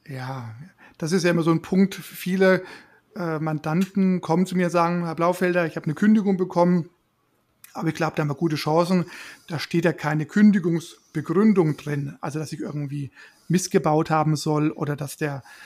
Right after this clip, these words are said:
Arbeitgeber aus betrieblichen Gründen kündigen möchte. Da steht einfach gar nichts, nur irgendwas von wegen,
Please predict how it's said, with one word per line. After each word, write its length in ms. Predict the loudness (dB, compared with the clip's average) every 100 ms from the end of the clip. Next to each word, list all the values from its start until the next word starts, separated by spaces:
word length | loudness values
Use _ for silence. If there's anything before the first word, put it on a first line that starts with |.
| -20 -16
Arbeitgeber 760 | -6 -2 -2 -2 -2 0 2 2
aus 200 | 0 -2
betrieblichen 760 | -6 0 0 0 0 4 4 2 -8 _ _ _
Gründen 480 | -4 0 0 -2 -6
kündigen 480 | -2 -2 -2 -2 -2
möchte. 240 | -4 -4
Da 40 | -4
steht 200 | 0 2
einfach 300 | 4 2 4
gar 200 | 6 6
nichts, 220 | 4 4
nur 160 | 4
irgendwas 480 | 4 4 2 2 -2
von 260 | -2 -2 0
wegen, 380 | 0 0 -2